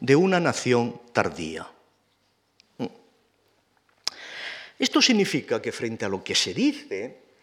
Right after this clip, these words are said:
España tiene la estructura de una nación tardía. Se suele confundir la configuración de un poder político central, de un poder público central,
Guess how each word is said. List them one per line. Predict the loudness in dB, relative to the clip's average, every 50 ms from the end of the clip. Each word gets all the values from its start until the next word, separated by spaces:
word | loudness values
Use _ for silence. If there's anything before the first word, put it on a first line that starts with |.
| _ -2
España | -2 -2 0 2 2 4 4 4 2 0 -4 -10 -18 -20 -20 -20 _ _
tiene | -2 0 2 2 2 2 0 -2 -4 -8 -10 -10 -6
la | -4 -2
estructura | -2 -2 -2 -2 -4 -2 -2 0 0 2 2 2
de | 2 2
una | 0 0 0
nación | -2 -4 -4 -2 -2 -2 0 0
tardía. | 2 2 2 0 0 -2 -6 -6 -8 -12 -18 -20 _ _ _ _ _ _ -20 -20 -20 _ _ _ _ _ -20 -20 -12 -6
Se | 4 8 10 10
suele | 10 10 10 6 4 6
confundir | 8 8 8 8 6 4 4 4 4 4 4 4 4 4 2 -2 -4 -10 -18 -20 -20 -20 -20 -12 _ -2
la | -2 0 2
configuración | 4 4 4 4 2 0 2 4 4 2 2 4 6 6 6 6 6
de | 6 6 6 8
un | 6 6 6 4 2 4
poder | 8 8 8 8 8 4 4 2 0 0 2
político | 4 6 6 6 4 0 0 0 2 4 4 4
central, | 4 2 0 0 0 0 0 2 2 2 2 2
de | 2 2
un | 2 2 4 4
poder | 4 6 6 4 2 0 -2 -4 0
público | 4 6 6 6 4 0 -4 -4 -4 -4 -4
central, | -4 -4 -8 -8 -8 -8 -4 -2 -2 0 0 -2 -4 -6 -8